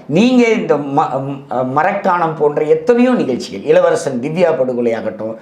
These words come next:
மரக்காணம் கலவரமாகட்டும், இது மாதிரி நிறைய சாதிய வன்கொடுமைகளில் திருமாவளவன் அவர்கள் எடுத்த நிலைப்பாட்டை பாருங்க. அவர் நினைத்திருந்தால் அந்த நிகழ்ச்சிகளை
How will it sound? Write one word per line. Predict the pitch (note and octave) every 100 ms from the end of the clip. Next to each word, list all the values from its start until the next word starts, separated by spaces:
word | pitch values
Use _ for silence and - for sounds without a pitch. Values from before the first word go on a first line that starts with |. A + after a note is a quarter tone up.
| - -
மரக்காணம் | B2+ F#3 G3 F3+ D3 A#2
கலவரமாகட்டும், | C3+ D3 D3+ B2 A2+ A2+ A#2+ - - - -
இது | C#3+ G3
மாதிரி | G3+ A#3+ B3+
நிறைய | F#3+ D#3+ F3 A#3+ C4+ D4 -
சாதிய | D3+ D#3+ D#3
வன்கொடுமைகளில் | B2+ D#3+ E3 C#3 A#2+ A2 A2+ C#3+ - - -
திருமாவளவன் | F3 G#3+ G3 D#3 C#3 B2+ A#2+
அவர்கள் | A2 G#2 G#2
எடுத்த | B2+ D#3+ - C#3
நிலைப்பாட்டை | G#2 C#3 G3 - G2+ A#2+
பாருங்க. | B2 - - - _ _ _ _
அவர் | - B2+ C3 A#2
நினைத்திருந்தால் | D#3+ B3 B3+ - F3 C#3+ D3 F3+ -
அந்த | C#3 C3+
நிகழ்ச்சிகளை | A#2+ C#3+ G3+ G#3 - A#2+ A#2 C#3+ -